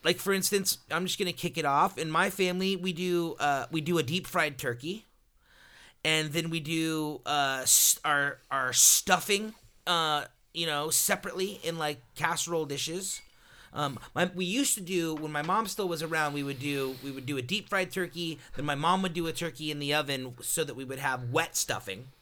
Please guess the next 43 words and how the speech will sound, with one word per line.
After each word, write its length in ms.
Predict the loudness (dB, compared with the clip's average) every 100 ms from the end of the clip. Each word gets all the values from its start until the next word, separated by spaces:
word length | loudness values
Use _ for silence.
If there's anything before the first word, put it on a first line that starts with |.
| -4
Because 560 | -2 4 8 8 8
dry 380 | 4 8 10 10
stuffing 440 | 8 6 2 2 6
sucks, 640 | 6 6 4 0 4 4
right? 220 | 4 4 4
And 120 | 2
if 100 | 2
you 80 | 0
do 160 | 2 2
stuffing 400 | 4 2 0 -4
in 80 | -4
a 40 |
casserole 460 | 2 2 2 -2 -2
dish, 300 | -2 -4 -4
it's 160 | -6 2
always 380 | 4 4 0 -4
gonna 160 | -6
be 60 | -4
dry. 260 | 0 2 4
I 40 |
don't 140 | 0
care 180 | -2 -6
what 200 | -2 -4
you 80 | -4
try 200 | -4 -2
to 80 | -2
do, 160 | -4 -6
it's 120 | -6
gonna 120 | -6
be 80 | -6
dry. 300 | -2 -2 -2 -6 0
You 120 | 2
gotta 320 | 4 4 4
pull 280 | 2 2 2
the 120 | 2
stuff 360 | -2 2 0 0
out 180 | 0 0
of 60 | 0
the 60 | -6
cavity 580 | -4 0 0 0 -4
of 60 | -4
the 40 | -4
bird 600 | 0 2 2 -2 -10